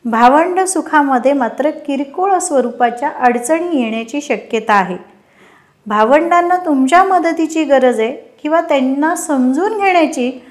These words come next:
समजूतदार भूमिका घेण्याची तुमची गरज आहे किंवा तुम्ही करायला हवं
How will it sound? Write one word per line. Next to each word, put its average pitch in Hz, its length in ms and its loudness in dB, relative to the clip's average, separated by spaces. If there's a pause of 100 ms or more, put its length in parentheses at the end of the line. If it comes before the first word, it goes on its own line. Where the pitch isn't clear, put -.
(220)
समजूतदार 294 920 2
भूमिका 339 420 2
घेण्याची 302 720 0
तुमची 262 360 0
गरज 254 340 4
आहे 208 260 0 (460)
किंवा 277 180 2
तुम्ही 294 560 -4
करायला 381 400 6
हवं 285 320 2